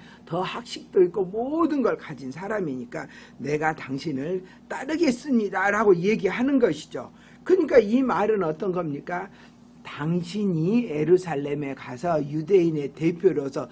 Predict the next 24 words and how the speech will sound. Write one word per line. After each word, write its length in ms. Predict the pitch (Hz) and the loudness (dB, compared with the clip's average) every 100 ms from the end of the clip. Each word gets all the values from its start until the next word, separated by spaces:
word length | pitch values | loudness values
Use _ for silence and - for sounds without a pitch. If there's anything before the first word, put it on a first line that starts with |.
| - - - | -14 -20 -16
등극하게 720 | - 180 190 214 - 170 175 | -4 -2 -2 -6 -6 0 0
되면 360 | 160 160 175 165 | 2 0 -2 -2
나도 340 | 135 180 226 | -2 6 6
어때요? 600 | 180 156 220 220 320 381 - - - - - | 6 4 4 6 6 4 -6 -20 -20 -20 -16
좌의정, 760 | - 151 165 156 165 156 160 | -6 -2 -2 -2 -2 -2 -4
우의정, 680 | - 151 175 165 - 147 156 | -6 -6 -6 -10 -8 -8 -6
혹시 380 | 165 269 - 185 | -8 -10 -4 -2
옆에 260 | 156 - | -2 -2
한 240 | 175 226 240 | -8 -6 -6
자리 280 | 277 240 185 | -4 -4 -4
얻고 280 | 143 - 160 | -6 -8 -10
싶습니다. 640 | - 190 330 320 254 208 | -10 -14 -8 -2 0 0
지금 240 | - 160 | -2 -6
현재 220 | 165 190 147 | -4 -4 -6
이 140 | 123 | -6
말인 360 | 151 175 170 151 | -4 -2 -4 -4
것이죠. 840 | 131 - - - 104 127 180 113 - - - - - - - - - - - - - | -8 -10 -18 -20 -12 -6 -4 -6 -12 -20 -20 -20 -20 -20 -20 -20 -20 -20 -20 -20 -12
근데 260 | 220 208 | -2 0
사실은 400 | 202 233 - 214 | 2 0 0 0
이 140 | 185 190 | 0 -2
말은 640 | 175 180 170 160 196 165 - - - | 0 0 2 2 2 -2 -6 -16 -14
우리 180 | - 180 | -6 0
오늘 580 | 180 165 185 156 160 170 | 2 2 0 2 0 -2
이 360 | 175 170 160 | -6 -6 -4